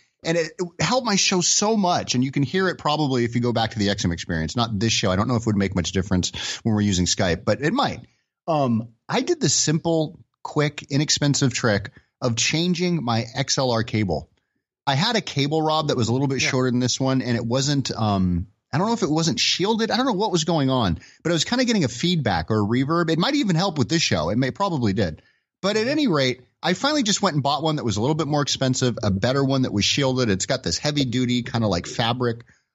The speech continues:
Speaker 1: wrap around it, and it sounds so much better. And it was just by spending, like, a thirty or forty dollar cable. You know what I mean?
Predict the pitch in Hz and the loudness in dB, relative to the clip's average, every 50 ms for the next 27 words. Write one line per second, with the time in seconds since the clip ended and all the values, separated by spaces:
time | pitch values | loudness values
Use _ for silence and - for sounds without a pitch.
0 | _ _ - 98 101 110 110 113 113 117 127 123 120 117 117 120 120 120 120 120 | _ _ -6 -2 0 0 0 0 0 0 2 2 2 2 2 2 2 0 0 -4
1 | - - - - - _ - 135 127 127 120 - - _ - 143 131 - - - | -8 -16 -20 -20 -14 _ -4 -2 0 0 -2 -4 -8 _ -2 -2 -2 0 0 0
2 | - 147 135 135 131 127 - - - - 139 131 123 110 - - 107 90 85 87 | 2 2 2 2 0 0 0 0 0 2 2 2 0 0 0 0 0 2 0 0
3 | - 127 131 123 147 135 120 175 180 - - 170 151 135 - - 147 139 131 127 | 0 0 0 0 0 0 2 2 2 0 0 0 0 0 2 2 2 2 2 2
4 | 113 110 95 - 104 - - 135 123 120 113 98 - - 110 101 95 90 85 78 | 2 2 0 0 -2 0 0 0 2 2 2 0 0 0 0 2 2 2 2 2
5 | 80 78 - - 76 64 - - - - - 139 139 143 143 143 143 139 143 139 | 0 0 -2 -2 -2 -2 -2 -4 -6 -4 -2 0 0 2 2 2 2 2 2 0
6 | 135 | 0